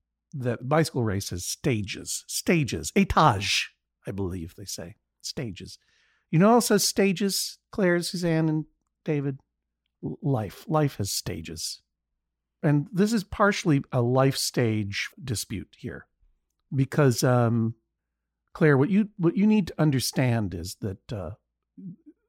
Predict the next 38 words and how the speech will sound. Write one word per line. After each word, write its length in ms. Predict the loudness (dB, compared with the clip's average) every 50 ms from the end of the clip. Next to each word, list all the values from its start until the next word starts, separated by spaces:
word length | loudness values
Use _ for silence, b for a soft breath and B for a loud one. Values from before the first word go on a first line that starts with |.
| _ _ _ _ _ -8
your 280 | -4 -2 -2 0 0
mom 340 | 2 4 6 6 6 6 6
and 100 | 4 4
stepdad 760 | 2 0 0 -2 -2 -2 -2 -2 -2 -2 -2 -2 -4 -6 -10 -14 _ _ _
watch 600 | -10 -8 -6 -6 -4 -2 0 0 0 -2 -2 -2
an 80 | 0 2
inordinate 760 | 4 4 6 6 6 6 6 6 4 4 4 2 2 2 2
amount 420 | 2 2 0 0 -2 -4 -8 -10 -10
of 180 | -10 -8 -6
bicycle 480 | -4 -4 -4 -4 -8 -10 -10 -8 -8 -6
racing. 460 | -6 -6 -8 -8 -8 -8 -10 -10 -12 _ _ _ _ _ _ _ _ _ _ _ _ _ _ _ _ _ 0
And 160 | 2 4 4 6
when 200 | 6 8 8 8
you, 360 | 8 8 8 8 6 4 4 2
and 140 | 2 4 4
I 80 | 6
need 260 | 6 6 6 6 6 4
you 100 | 4 4
to 120 | 4 2
hear 340 | 2 2 2 4 4 4 2
and 180 | 2 2 2
understand 520 | 2 2 2 0 0 0 0 2 2 2 0
this, 260 | -2 -6 -8 -10 -6
when 220 | -2 0 2 2
you 160 | 4 4 4 4
go 180 | 4 4 4
to 120 | 2 2 -2
say 500 | -2 0 0 2 2 2 2 0 -2 _ _ _ _ _ _ _
to 100 | 0 2
your 160 | 4 4 4 4
friends, 440 | 2 2 0 2 2 2 0 -2
"This 220 | 0 0 2 2 2
is 100 | 0 0
how 120 | 2 2
much 480 | 4 4 4 2 0 -2 -6 -8 -10 -12 _ _ _ _ _ -4
Tour 160 | 0 2 4
de 60 | 4 4
France 480 | 4 2 2 4 2 2 0 -4 -8